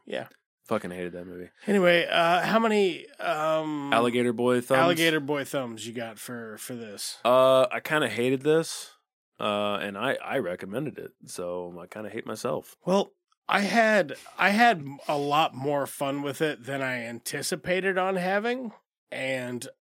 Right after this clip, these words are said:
Speaker 1: there were plenty of opportunities to get some good jabs in while we were watching it.
Speaker 2: There were a few.
Speaker 1: But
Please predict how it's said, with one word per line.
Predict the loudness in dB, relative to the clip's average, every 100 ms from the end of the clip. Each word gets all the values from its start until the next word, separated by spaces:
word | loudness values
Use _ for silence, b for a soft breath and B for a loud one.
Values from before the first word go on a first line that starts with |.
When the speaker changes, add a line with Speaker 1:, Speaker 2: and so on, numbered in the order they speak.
| _
Speaker 1:
there | -10 -4 -4
were | -2 -4 -6
plenty | -10 -6 -2 -2 -2 -4
of | -6 -8 -8 -10 -10
opportunities | -6 -4 -4 -8 -10 -8 -6 -6 -8 -8 -10 -8
to | -8
get | -8
some | -10 -10
good | -8 -10
jabs | -10 -10 -8 -8 -8
in | -6 -6 -4
while | -4
we | -4 -6
were | -8
watching | -8 -8 -8 -6
it. | -4 -4 -4
Speaker 2:
There | 0
were | 0
a |
few. | 2 0 0 -2 -10 b b _ _
Speaker 1:
But | -2 -2 -2 -8 -8 -12